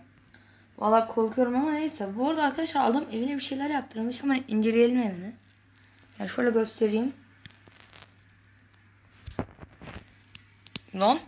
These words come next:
şarjım bozulmuş. Neyse boş ver. Arkadaşlar az önce bir video çektim. Şarj gitti bir anda. Yani şarj yüzde on beş kal-,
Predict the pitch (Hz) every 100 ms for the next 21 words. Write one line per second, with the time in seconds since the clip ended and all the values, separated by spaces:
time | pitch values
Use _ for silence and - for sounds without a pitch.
0 | - - - 185 190 240 247 220 214 -
1 | - - - - 196 185 190 190 185 190
2 | - - - - - - 196 240 247 269
3 | 196 247 294 262 202 196 202 285 294 262
4 | - 240 320 - - - 240 247 247 247
5 | - - 214 214 202 202 233 277 - -
6 | - - - - - 214 220 208 - -
7 | - 220 220 214 226 214 233 240 240 -
8 | - 196 190